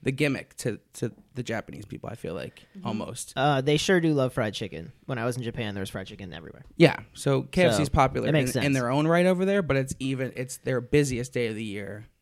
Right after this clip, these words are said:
Speaker 1: um,
Speaker 3: Mm-hmm.
Speaker 1: during Christmas.
Speaker 3: Pre-orders sell out. You gotta,
Speaker 1: Mm-hmm.
Speaker 3: like, order it by Thanksgiving, it
Speaker 1: Yeah.
Speaker 3: says.
Speaker 1: You have to go in and, like, fill out a sheet to order the dinner.
Speaker 2: Wow.
Speaker 3: Cool.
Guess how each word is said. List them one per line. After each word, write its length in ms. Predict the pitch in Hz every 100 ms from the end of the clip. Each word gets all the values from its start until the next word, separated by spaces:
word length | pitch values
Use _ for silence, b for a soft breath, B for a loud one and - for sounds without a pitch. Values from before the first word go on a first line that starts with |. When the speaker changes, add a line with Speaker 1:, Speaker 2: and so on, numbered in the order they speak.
| _ _ _ _
Speaker 1:
um, 460 | 113 107 98 98 113
Speaker 3:
Mm-hmm. 140 | 135 127 - _ _
Speaker 1:
during 440 | 123 113 104 104 104 _
Christmas. 460 | - 135 - - - _
Speaker 3:
Pre-orders 480 | - 175 156 117 110
sell 240 | - 110
out. 240 | 120 117 - _ -
You 100 | 120
gotta, 120 | 135
Speaker 1:
Mm-hmm. 60 |
Speaker 3:
like, 140 | 139 110
order 220 | 117 110
it 60 | 117
by 120 | 113
Thanksgiving, 460 | 110 113 - 110
it 40 | 127
Speaker 1:
Yeah. 200 | 123 113
Speaker 3:
says. 160 | - _ _
Speaker 1:
You 60 | -
have 60 | 127
to 80 |
go 220 | 135 139 135
in 100 | 131
and, 100 | 117
like, 200 | 110 - _ -
fill 220 | 117 110
out 80 | 117
a 40 |
sheet 460 | 113 113 107 _ -
to 80 |
order 240 | 98 113 110
the 100 | 107
dinner. 340 | 113 - 123 - _ - -
Speaker 2:
Wow. 200 | 190 - b b b b _ -
Speaker 3:
Cool. 240 | 165 -